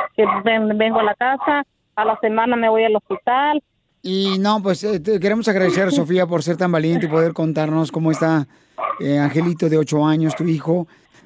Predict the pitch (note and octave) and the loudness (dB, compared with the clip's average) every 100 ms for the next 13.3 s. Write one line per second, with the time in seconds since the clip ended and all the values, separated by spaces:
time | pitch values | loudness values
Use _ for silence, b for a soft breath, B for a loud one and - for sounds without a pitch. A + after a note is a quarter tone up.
0 | - F#3 F3+ F#3+ G#3+ F#3 E3 D#3+ D#3+ D#3 | -4 -2 0 0 0 0 -2 0 0 -2
1 | - b b E3+ F#3+ F#3 A3 A#3 A#3 F#3 | -6 b b -2 -2 -2 0 0 2 0
2 | - G3 F3+ F#3 F#3 - F#3+ - C3 G3+ | -2 -4 -2 -4 -2 -4 -2 -2 0 2
3 | F3+ D3+ C3+ B B - - F3+ D#3+ - | 2 0 -4 B B -12 -4 -2 0 0
4 | B3 C4 A#3+ G#3+ A3 A3 G3 G3+ - F#3 | 0 2 0 0 0 2 2 0 0 -2
5 | F3 F3 G3 G#3 _ _ C#3+ D#3 C#3+ D3+ | 0 0 0 -4 _ _ -2 0 0 0
6 | F3 F3+ F#3 D3 - C3+ B2+ B2 A#2+ G#2 | 0 0 0 -2 -2 0 2 0 -2 -6
7 | b b - A3+ G#3+ A3+ G#3 F#3 - b | b b 0 0 2 0 0 -2 -4 b
8 | b - G#3 A3 A3+ A3 F#3 F3+ D#3+ G3+ | b -6 0 2 2 2 2 0 0 0
9 | G3+ E3 F3 G#3+ B3 - F#3+ G#3 G#3+ G3 | 0 0 0 0 -2 -2 0 2 2 0
10 | E3 G#3 B3 A#3+ C#4+ - b b b - | -2 0 0 0 -2 -6 b b b 0
11 | G#3+ B3+ G#3+ G#3 F3+ E3 C#3 E3 E3 _ | 2 2 0 0 2 2 2 0 -2 _
12 | D#3+ D#3 D3 D3+ B2+ F#3+ G3+ F#3 E3+ D3+ | 0 0 2 -2 0 0 2 0 -2 0
13 | G3 G#3 | 0 0